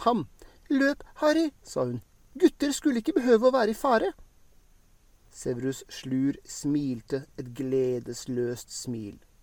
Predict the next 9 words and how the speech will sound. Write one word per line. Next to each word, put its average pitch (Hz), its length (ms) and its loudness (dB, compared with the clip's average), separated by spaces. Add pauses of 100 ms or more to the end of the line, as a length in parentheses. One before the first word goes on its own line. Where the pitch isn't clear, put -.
(640)
«Underholdende. 156 920 4 (840)
Jeg 185 160 10
vil 202 120 6
gjerne 180 300 8
ha 180 100 10
noen 175 280 6
ord 160 320 6
med 165 160 4
deg, 170 320 8